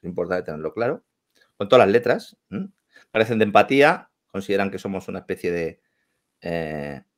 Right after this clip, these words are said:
pues animales, nos consideran como animales, la verdad, una especie de granja, somos una especie de granja humana,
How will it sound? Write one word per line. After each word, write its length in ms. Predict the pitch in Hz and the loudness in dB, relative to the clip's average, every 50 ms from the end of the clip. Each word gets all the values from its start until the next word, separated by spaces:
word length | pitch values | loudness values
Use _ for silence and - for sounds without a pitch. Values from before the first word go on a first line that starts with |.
| _ _ _ | _ _ _
pues 160 | - 107 - 107 | -16 -12 -6 -4
animales, 480 | 95 95 104 156 202 190 220 220 - | -2 0 2 2 2 2 0 -2 -8
nos 100 | 117 - | -12 -8
consideran 360 | - 113 - - 110 147 202 | -8 -6 -6 -4 -4 -4 -2
como 180 | 208 220 202 170 | -2 -2 -2 -2
animales, 420 | 123 95 92 131 180 - - 87 | -2 0 0 2 2 2 0 -2
la 80 | 87 87 | -4 -4
verdad, 360 | 90 123 185 214 - - - _ | -2 -2 -2 -2 -4 -8 -18 _
una 160 | - 107 120 | -8 -6 -6
especie 300 | 123 - 127 120 - 120 | -2 -2 -2 -2 0 0
de 80 | 110 107 | 2 2
granja, 520 | 110 117 131 139 127 - 160 196 - - _ | 4 2 2 2 0 -4 -6 -6 -6 -8 _
somos 220 | - 107 107 101 | -12 -10 -8 -8
una 160 | 110 101 101 98 | -6 -6 -6 -6
especie 280 | 98 - 104 - 107 | -6 -8 -6 -4 -2
de 60 | 104 | -2
granja 240 | 107 110 110 - 127 | -2 -2 -4 -4 -6
humana, 340 | 131 151 185 202 220 240 240 | -6 -4 -4 -6 -6 -8 -12